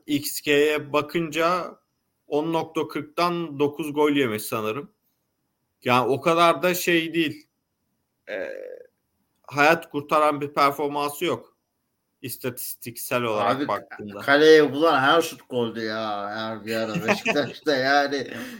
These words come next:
Speaker 2: E, hatırlama maçları yani. Öyle bir istatistikler vardı ki.
Speaker 1: Ya bakalım Başakşehir maçından sonra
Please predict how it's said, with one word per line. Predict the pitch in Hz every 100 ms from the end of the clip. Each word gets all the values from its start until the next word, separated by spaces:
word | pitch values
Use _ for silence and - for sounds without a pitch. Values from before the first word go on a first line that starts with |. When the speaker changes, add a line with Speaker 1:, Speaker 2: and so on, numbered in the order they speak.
| - _
Speaker 2:
E, | 123
hatırlama | 127 117 117 123 170 180 208 196
maçları | 165 143 135 - 127
yani. | 123 131 139 139 131 131 92
Öyle | 120 151 165 185
bir | 180
istatistikler | 175 170 165 - - - 170
vardı | 175 175 170 247
ki. | 240 139 - - _ - 302 302 - - _ _ _ _ _ _ _ _ _ _ _ _ _ _ _ _ _ _ _ _ _ _ _ _ _ _ _ _
Speaker 1:
Ya | 269 247
bakalım | 175 175 233 170 123
Başakşehir | 147 175 175 170 - 170
maçından | 170 175 - 170 175 175
sonra | 175 151 160